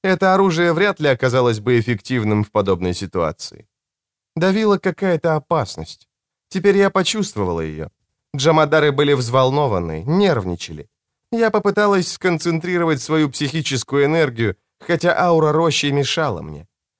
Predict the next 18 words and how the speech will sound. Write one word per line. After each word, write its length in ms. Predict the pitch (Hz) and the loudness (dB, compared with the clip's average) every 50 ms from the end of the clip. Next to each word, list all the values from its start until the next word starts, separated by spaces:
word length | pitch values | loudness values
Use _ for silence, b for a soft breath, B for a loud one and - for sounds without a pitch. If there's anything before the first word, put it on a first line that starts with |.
| _ _ _ | _ _ _
Это 280 | 233 220 214 214 208 190 | -2 0 2 2 2 2
можно 320 | 196 208 196 175 190 190 | 4 2 2 2 0 0
было 220 | 180 185 180 175 | 2 2 2 0
сравнить 440 | 160 - 170 170 165 170 180 175 156 | 0 0 0 0 2 2 0 0 0
с 60 | - | -2
попыткой 600 | - - 165 - - 185 175 - _ - 160 151 | 0 0 0 0 0 -4 -4 -4 _ 0 0 0
сделать 440 | 139 131 131 160 175 170 170 151 127 | 0 -2 -2 0 2 2 2 0 -2
глубокий 600 | 120 123 139 147 143 147 165 151 - - 147 139 | -2 -2 -2 -2 0 0 -2 -2 0 -2 -2 -2
вдох 360 | 131 127 127 175 180 165 - | -2 -2 0 0 0 0 0
в 80 | 143 143 | -2 -2
душной 400 | 143 156 156 143 - 160 156 147 | -2 -2 -2 0 0 -2 -2 -2
комнате, 600 | - - 202 196 175 175 165 151 - - 139 113 - _ _ _ _ | 0 0 0 2 2 0 -2 -2 -2 -4 -6 -6 -6 _ _ _ _
в 80 | - - | -8 -2
которой 380 | - 214 214 254 240 240 226 | -2 0 0 2 2 4 4
находился 680 | 214 214 202 - 202 180 196 208 202 185 - 185 185 151 - | 2 2 2 0 -2 0 2 0 0 0 0 -4 -4 -6 -6
труп 300 | - 196 208 202 190 - | -6 -4 -2 -2 -4 -2
недельной 520 | 175 190 190 165 160 180 175 165 165 165 160 | -2 -2 -2 0 0 -2 0 0 0 -2 -2
давности. 640 | 143 135 117 92 82 78 76 - - - - - | 0 0 0 0 -2 -4 -10 -12 -14 -18 -20 -20